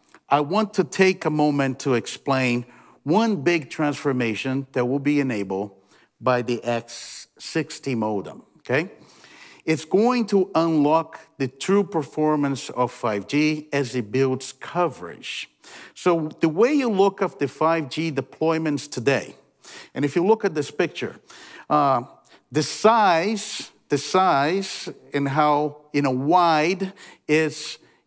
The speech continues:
is proportional to the speed, the performance that you get out of five G network. So you have today the four G low band.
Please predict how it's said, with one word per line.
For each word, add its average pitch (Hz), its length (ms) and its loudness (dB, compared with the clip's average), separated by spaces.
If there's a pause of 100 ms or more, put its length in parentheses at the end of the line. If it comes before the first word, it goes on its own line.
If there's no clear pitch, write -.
is 147 120 0
proportional 180 720 0
to 160 120 -2
the 131 160 -4
speed, 190 600 -2
the 160 60 -4
performance 143 800 -2
that 131 120 0
you 123 140 -2
get 135 300 0
out 127 100 -2
of 117 80 -2
five 123 180 -2
G 123 140 -4
network. 110 440 -4
So - 120 -4
you 139 160 2
have 196 280 0
today 131 380 -2 (460)
the 143 80 2
four 208 420 4
G 170 460 0 (100)
low 147 200 2
band. 127 480 -2